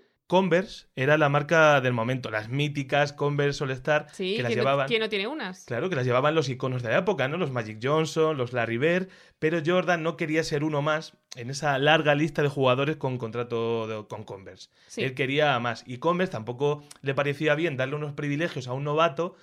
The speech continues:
Speaker 1: que acababa de llegar a la liga y no había demostrado lo que los Magic Johnson, los Larry Bird, porque claro, él todavía no había,
Speaker 2: Sí,
Speaker 1: no
Speaker 2: era
Speaker 1: había
Speaker 2: un
Speaker 1: empezado
Speaker 2: niño,
Speaker 1: a jugar, no
Speaker 2: claro.
Speaker 1: sabía si iba a ser el mejor de la historia. Lo que quería Michael Jordan era un acuerdo con Adidas.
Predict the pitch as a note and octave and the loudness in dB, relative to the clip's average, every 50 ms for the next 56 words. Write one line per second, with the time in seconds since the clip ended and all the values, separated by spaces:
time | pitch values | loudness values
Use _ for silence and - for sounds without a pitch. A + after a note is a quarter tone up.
0 | _ _ _ - A#2+ A#2 A#2+ A#2 A#2+ C3 C#3 C#3+ C#3 D3 C#3+ C#3 C#3+ C#3+ C#3+ C#3+ | _ _ _ -8 -6 -4 -2 0 0 0 0 0 0 0 0 0 0 0 2 0
1 | C#3+ D3+ D#3+ D#3+ F#3+ F3 B2+ A#2 A2 A2 B2 A#2 A#2+ B2 - C#3 C3 C3 C#3+ E3 | 0 0 0 -2 -2 -2 -2 -4 -4 -6 -6 -6 -6 -8 -6 -6 -4 -4 -4 -4
2 | D#3+ C#3+ A2 A#2+ A2 G#2+ G#2+ - _ _ _ - G#2 G#2 G#2+ A2 A2 G#2+ G2+ A2 | -4 -6 -6 -6 -8 -8 -8 -12 _ _ _ -14 -14 -10 -8 -8 -8 -8 -8 -6
3 | A#2 C#3 D#3+ F3 E3+ - - E3 E3 D3 A#2+ A2 A#2 G2+ G#2 G#2+ B2 D3 D#3 F3 | -4 -2 -2 -2 -2 -4 -4 -4 -4 -4 -6 -6 -8 -8 -8 -6 -4 -4 -4 -4
4 | F3 - _ _ _ _ _ _ - A2 G2+ F#2+ C#3+ G3+ G#3 B2 A2+ A2+ B2 C3 | -6 -10 _ _ _ _ _ _ -20 -18 -12 -10 -8 -8 -6 -6 -6 -4 0 0
5 | C#3 C#3 C#3+ C#3+ C#3 C3+ C#3 C#3 C#3 C#3+ C4 D3+ D#3 D#3+ - - - - B3 - | 2 2 2 2 2 2 4 4 4 4 4 4 6 6 6 6 6 4 6 4
6 | A#3+ A3 G3 - - - F#3 G#3 F#3 C#3 C#3 C#3+ D#3+ D3+ D3 E3 F3+ F#3+ F#3 - | 4 4 4 2 2 2 0 0 -2 -4 -4 -4 -2 -2 0 0 -2 -2 -4 -8
7 | - _ _ _ _ - - - C#3+ D#3 D#3 F3+ F#3 E3+ D3 C#3 B2+ A#2+ C#3 B2+ | -18 _ _ _ _ -12 -8 -2 -2 0 2 2 0 0 0 -2 -2 -2 -2 -2
8 | A2+ A2 G#2 - - G3 G#3+ A#3 D3 - - _ _ _ _ _ _ _ _ _ | -2 -4 -6 -6 -8 -6 -4 -4 -6 -6 -8 _ _ _ _ _ _ _ _ _
9 | _ - C#3 C#3 C3+ C3 C#3+ C#3 A#2+ B2 B2 D3+ F#3 G3+ G#3 G3 F#3+ F#3 F3+ F3 | _ -4 -4 -2 -2 -2 -4 -2 -2 -2 -2 0 2 2 4 4 4 2 0 0
10 | - E3 D#3 E3 F3+ F3 E3+ E3 D3+ D#3+ E3+ E3 D#3+ C#3+ D3 D3+ D#3+ D#3+ E3 F#3 | 0 0 2 2 2 2 0 -2 -2 -2 -2 -2 -4 -4 -4 -4 -4 -2 -2 -4
11 | E3+ D3 C#3 B2 A2 G#2 A2+ A2 G2+ G2+ - - - - _ | -2 -2 -4 -4 -4 -6 -8 -10 -12 -14 -18 -20 -20 -20 _